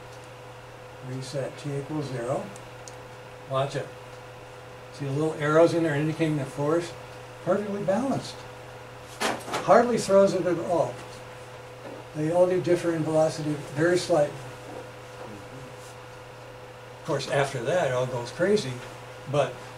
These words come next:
now independent collision model is gonna be working most of the time. You see how the linear thing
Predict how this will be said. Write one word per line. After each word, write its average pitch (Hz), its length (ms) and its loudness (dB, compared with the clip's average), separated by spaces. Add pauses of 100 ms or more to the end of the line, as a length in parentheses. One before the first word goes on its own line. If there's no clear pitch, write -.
(580)
now 147 400 2 (100)
independent 147 560 -2
collision 147 500 2
model 127 340 0
is 127 100 -6
gonna 127 220 -2
be 127 120 -6
working 135 480 2
most 139 300 2
of 139 120 0
the 135 100 -2
time. 156 360 2 (2250)
You 131 60 -4
see 175 320 0 (200)
how - 180 2
the 156 120 0
linear 156 500 4
thing 135 320 -2